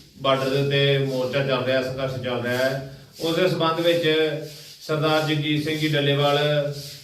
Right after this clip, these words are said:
ਇੱਕ ਮਹੀਨੇ ਤੋਂ ਉੱਪਰ ਦਾ ਸਮਾਂ ਹੋ ਚੁੱਕਿਆ ਉਹਨਾਂ ਨੂੰ ਮਰਨ ਵਰਤੇ ਬੈਠੇ ਹੋਏ। ਤੇ ਸਰਕਾਰ ਜੋ ਸੈਂਟਰ ਦੀ ਸਰਕਾਰ ਹੈ, ਉਹ ਹਾਲੇ ਤੱਕ ਕਿਸਾਨਾਂ ਵੱਲ ਕੋਈ ਵੀ ਆਪਣਾ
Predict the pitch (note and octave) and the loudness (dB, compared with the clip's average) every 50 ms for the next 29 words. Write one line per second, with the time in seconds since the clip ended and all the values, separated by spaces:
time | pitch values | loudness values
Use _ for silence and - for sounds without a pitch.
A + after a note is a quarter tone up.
0 | - - - E3+ F3+ F3+ F#3 G3+ G3 F#3 F#3 F#3+ F#3 F3+ E3+ E3 E3+ E3+ E3+ E3+ | -20 -12 -6 -4 -2 -2 0 0 2 4 4 4 4 4 2 4 4 4 4 4
1 | E3+ - F3 F3 F#3 F#3 F3+ - E3 E3 D#3 D#3 D#3 D#3 D3+ C#3 C3+ C3+ C#3+ C#3+ | 4 2 0 2 2 2 2 2 0 -2 -2 -2 -2 -2 -2 -2 -2 -2 0 0
2 | C#3+ C#3+ C#3+ C#3+ C#3+ C#3+ C#3+ C#3 C3+ C3+ C3+ C3+ C3 B2+ - - C3+ C3 B2+ B2 | 0 0 0 -2 -2 -2 -2 -2 -2 -2 0 -2 -2 -2 -2 -2 -2 0 0 0
3 | B2+ C#3 C3+ C3 B2+ C3+ C#3 - - - - - - - - - E5+ E5+ E5+ - | 0 2 2 2 2 0 0 -2 -6 -8 -12 -14 -16 -18 -18 -18 -16 -16 -16 -16
4 | - - - - - - - - - - - C#3+ D3+ D#3 D#3+ D#3+ D#3 - - - | -16 -16 -18 -20 -20 -20 -20 -20 -12 -4 0 2 4 4 4 4 2 -2 -8 -12
5 | - - - - - E3 - - D3+ D3+ D#3 D#3+ E3 E3 D#3 D#3+ E3 E3 E3 E3 | -14 -18 -10 -6 -4 -2 -2 0 2 2 4 4 4 4 2 0 -2 -2 -2 -2
6 | E3 D#3 - - - - - - - C#3+ C#3+ C#3 C#3 D3 D#3 E3 D#3 D3 D#3 D3 | -2 -2 -2 -4 -8 -12 -12 -6 -2 -2 0 0 0 0 0 0 0 0 0 0
7 | D#3 D3+ D#3 D#3 D#3+ D#3+ D#3+ D#3+ E3 E3 D#3+ D#3 D3+ D3 D3 D3 C#3+ D3 D3 D3 | 0 0 2 4 4 4 4 4 4 4 4 4 4 2 2 0 0 0 0 -2
8 | D3 D3 D3+ D3+ D3 D3 D3 D3 C#3+ C#3+ C#3+ C#3 C#3 C#3 C#3 C#3+ C#3 C#3 C#3 C#3 | -2 -2 -2 -2 -2 -2 -2 -2 -2 0 0 0 2 2 2 2 4 2 2 4
9 | C#3+ C#3+ C#3+ C#3+ C#3 C#3 - - - - - - D3+ D#3 D#3+ D#3 D#3+ D#3+ D#3 C#3+ | 4 4 4 4 2 0 -4 -10 -14 -16 -8 -2 0 2 2 4 4 2 2 2
10 | C#3+ C#3+ C#3+ D3 D3 C#3+ C#3+ C#3 C#3 | 2 2 2 2 2 2 0 0 -2